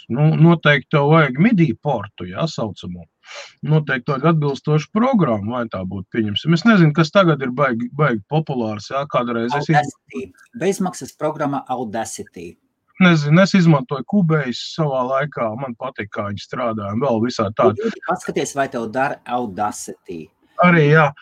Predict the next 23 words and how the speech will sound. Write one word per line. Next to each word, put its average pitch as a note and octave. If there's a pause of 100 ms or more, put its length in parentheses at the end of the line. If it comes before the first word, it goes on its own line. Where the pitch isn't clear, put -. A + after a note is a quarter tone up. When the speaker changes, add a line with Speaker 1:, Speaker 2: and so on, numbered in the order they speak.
Speaker 1:
Bet E3
Speaker 2:
Ar- -
Speaker 1:
tev G3
viņam A3
vajag G#3
midi G#3
portu G#3
obligāti, D3
ja, E3+
sintezatoru D#3+
Speaker 2:
Es D3+
Speaker 1:
pirkt. G3+
Speaker 2:
gadījumā E3
es D3
visdrīzāk C3
pie-, D3
nopirktu B2+ (240)
diktafonu, A3+ (380)
ā, B2
kas -
ieraksta D3+
vairākos A#2
kanālos. F3